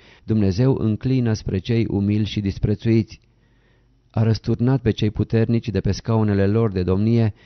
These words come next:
și a înălțat pe cei smeriți. Pe cei flămânzi i-a săturat de bunătăți și pe cei bogați i-a scos afară cu mâinile goale, spunea Maria în cântarea ei. Laszlo Tőkés, pastorul român a cărui persecuție a indignat o țară întreagă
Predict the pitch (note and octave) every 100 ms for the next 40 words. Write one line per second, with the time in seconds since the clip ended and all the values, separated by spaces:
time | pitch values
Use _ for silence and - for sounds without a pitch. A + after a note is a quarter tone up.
0 | - - G#2+ - G#2+ G#2+ G2 - A#2 G#2+
1 | G2+ G#2+ G2+ - G#2 A2 - - _ _
2 | _ _ _ _ A#2 - C3 B2+ A#2+ A2
3 | A2 B2+ A2 G#2+ G#2+ A2+ G#2+ A#2 A#2 G#2+
4 | G#2 G#2+ G#2+ G2+ A#2 A#2+ - - - -
5 | G#2+ G#2 - B2+ A#2 G#2 A2 - G2 G2
6 | F#2 B2+ A#2 G#2+ A2 G#2+ - G2+ G#2 G#2
7 | G2 F#2+ G2 G#2 G2 F2+ _ - - -
8 | A#2 A#2 A#2 G#2+ G#2+ F#2+ F2 F#2+ G#2 G2
9 | G#2+ G2+ F#2+ G2+ F#2+ - _ _ _ _
10 | _ _ _ _ - _ _ _ _ _
11 | - G2+ B2+ C3 A#2+ - A#2 - B2+ B2
12 | - _ - B2+ A#2 A2 G2+ G2 G2+ A2+
13 | A2+ F#2+ G#2+ G2+ A2 F#2+ G#2+ - B2+ A2+
14 | G#2 F#2+ G2+ G#2 G2 A2 A#2 G#2 - A#2+
15 | G2 F#2+ A#2 A#2 A#2